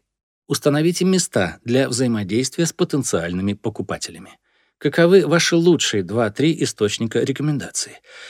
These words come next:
Проверьте свой бюджет и календарь и определите,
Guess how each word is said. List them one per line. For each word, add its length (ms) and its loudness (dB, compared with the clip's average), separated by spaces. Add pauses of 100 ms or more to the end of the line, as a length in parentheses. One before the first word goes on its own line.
(240)
Проверьте 440 4
свой 280 2
бюджет 480 0
и 180 -8
календарь 580 0 (200)
и 100 2
определите, 800 0